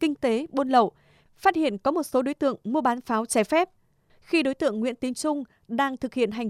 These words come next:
vi bốc xếp bốn mươi tám hộp pháo loại ba mươi sáu quả, có tổng trọng lượng hơn sáu mươi hai ki-lô-gam lên xe ô tô tải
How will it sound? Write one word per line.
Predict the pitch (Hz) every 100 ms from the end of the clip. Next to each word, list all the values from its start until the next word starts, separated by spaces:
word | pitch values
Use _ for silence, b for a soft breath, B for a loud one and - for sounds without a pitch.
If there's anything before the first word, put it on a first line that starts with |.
| -
vi | 269 254
bốc | 339
xếp | - 339 359
bốn | - 247
mươi | 320
tám | 254 262
hộp | 294 -
pháo | 240 214 285 - _
loại | - 269 254
ba | 247 277
mươi | 254
sáu | 240
quả, | - 285 180 b b b
có | -
tổng | 311 294 196
trọng | 269
lượng | 226 254 185
hơn | 208 320
sáu | 294 240
mươi | 254 320
hai | 294
ki-lô-gam | - 277 269 269 262 247 -
lên | 262 247
xe | -
ô | 247
tô | 254 254
tải | 254 220